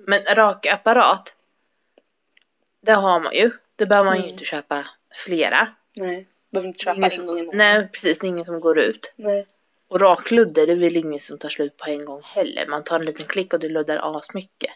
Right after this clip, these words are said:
Speaker 2: Ja. Så har de med lite tvål och roll-on. De är fräscha.
Speaker 1: Ja, roll-on.
Speaker 2: Sen kan de ju använda
Speaker 1: Tvål, Johan använder det, alltså mina produkter. <laughs>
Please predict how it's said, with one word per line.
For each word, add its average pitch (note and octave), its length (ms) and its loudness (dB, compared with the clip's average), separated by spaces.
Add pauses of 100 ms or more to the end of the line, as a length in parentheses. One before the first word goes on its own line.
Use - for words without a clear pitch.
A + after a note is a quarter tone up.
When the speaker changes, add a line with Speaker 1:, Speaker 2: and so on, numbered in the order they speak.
(520)
Speaker 2:
Ja. G3 380 -6 (1700)
Så - 160 -6
har G3 180 2
de F#3 100 2
med D#3+ 160 2
lite E3+ 220 -4
tvål F3 380 2
och E3 200 0
roll-on. F3 360 -2 (920)
De F#3+ 180 -16
är E3+ 40 -14
fräscha. - 440 -10 (680)
Speaker 1:
Ja, F#3+ 380 2
roll-on. F3+ 420 -2 (1120)
Speaker 2:
Sen G3+ 160 2
kan G3 300 0
de E3 140 -2
ju - 60 0
använda D3+ 280 -4
Speaker 1:
Tvål, D#3+ 440 6
Johan D#3+ 400 -4
använder D#3 380 -8
det, - 140 -18
alltså D#3+ 380 -10
mina D#3+ 280 -8
produkter. G3 680 -2
<laughs> - 0 -